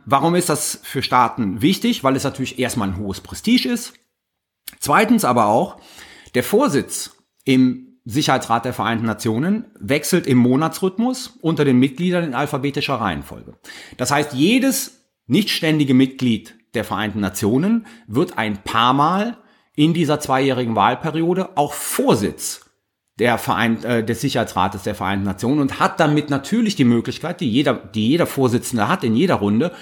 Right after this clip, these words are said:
Einfluss auf die Tagesordnung und die Agenda des Sicherheitsrates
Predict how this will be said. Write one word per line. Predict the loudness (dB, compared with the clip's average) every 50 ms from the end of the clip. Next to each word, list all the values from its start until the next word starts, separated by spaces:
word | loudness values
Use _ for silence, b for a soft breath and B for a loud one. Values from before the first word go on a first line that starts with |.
| B B B B B B B _ -4
Einfluss | -2 0 2 2 2 2 2 2 2 2 0
auf | -2 -6 -6
die | -6 -8 -10
Tagesordnung | -4 0 0 0 0 0 -4 -6 -4 -4 -4 -2 -2 -2 0 0
und | 0 -2 -2
die | -2 -2
Agenda | -2 2 4 4 6 6 4 4 2 -2 -4 -8 -14 -12 _ -4
des | -4 -2 0
Sicherheitsrates | 0 0 0 0 -2 -2 -4 -4 -2 -2 -2 -2 -6 -10 -12 -14 -16